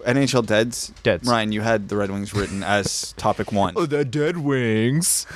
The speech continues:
Speaker 1: <laughs> Maybe, actually, kinda. They're
Speaker 2: The deals around the league, and then, uh, we're gonna come back to Detroit for topic three, 'cause there was actually a really,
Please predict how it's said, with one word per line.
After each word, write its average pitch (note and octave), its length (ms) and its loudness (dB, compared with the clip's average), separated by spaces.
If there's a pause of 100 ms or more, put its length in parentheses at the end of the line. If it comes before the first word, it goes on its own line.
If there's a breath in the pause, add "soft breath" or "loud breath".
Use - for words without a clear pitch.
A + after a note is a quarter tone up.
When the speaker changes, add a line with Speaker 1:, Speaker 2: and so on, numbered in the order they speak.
Speaker 1:
<laughs> G#3+ 800 0
Maybe, D3+ 460 0
actually, G#2+ 480 0
kinda. G2 420 0
They're G2 220 -2 (180)
Speaker 2:
The A#2+ 140 0
deals A#2+ 280 0
around A#2 200 2
the A2 80 2
league, A2 320 2
and A2+ 180 0
then, A2 240 0
uh, G#2 340 2
we're G2+ 120 -2
gonna A#2+ 160 0
come A#2 180 -2
back G#2+ 200 0
to A2 100 -6
Detroit G2+ 320 -2
for G#2 80 -6
topic G2+ 300 0
three, G2+ 220 2
'cause F2+ 140 -4
there G2+ 100 0
was G#2 120 2
actually A2+ 240 0
a G#2+ 40 6
really, C#3+ 380 2